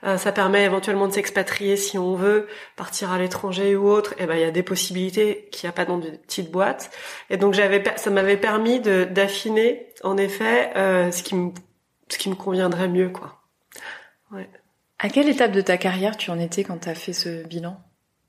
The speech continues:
Speaker 1: En fait, moi, j'ai travaillé à l'étranger, euh, pendant quatre années. Je suis rentrée en France et j'ai travaillé dans une, dans une, une petite banque d'affaires française. Et, euh, et à l'issue de ça, euh, bah, je, j'avais envie de, voilà, de monter mon projet, de monter ma boîte, euh, à l'époque.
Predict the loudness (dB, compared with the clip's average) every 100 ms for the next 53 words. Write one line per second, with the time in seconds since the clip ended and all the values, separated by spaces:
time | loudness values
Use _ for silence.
0 | -10 -4 0 2 0 -2 -2 2 4 4
1 | 2 2 2 4 4 4 4 4 2 0
2 | -4 -4 -2 -4 -4 -2 4 4 2 -4
3 | -16 -20 -20 _ -8 2 2 4 4 4
4 | 2 2 2 0 -2 0 0 0 -2 -2
5 | 0 2 2 2 -2 -2 -2 0 -2 -2
6 | -4 -4 -4 -2 -4 -6 -8 -8 -6 -6
7 | -4 -4 -2 0 2 2 0 -2 -6 -6
8 | -4 0 2 2 0 -6 -20 _ _ _
9 | -16 -2 0 2 0 0 0 2 2 4
10 | 4 2 0 0 2 2 0 -8 -14 -18
11 | -8 2 4 6 4 2 2 -2 -6 -2
12 | -2 0 -2 -2 -2 -2 -2 -2 -2 0
13 | -2 0 0 2 2 0 -2 0 2 2
14 | 0 -4 -4 -4 -4 0 0 0 -6 -6
15 | -6 -4 -2 -2 -4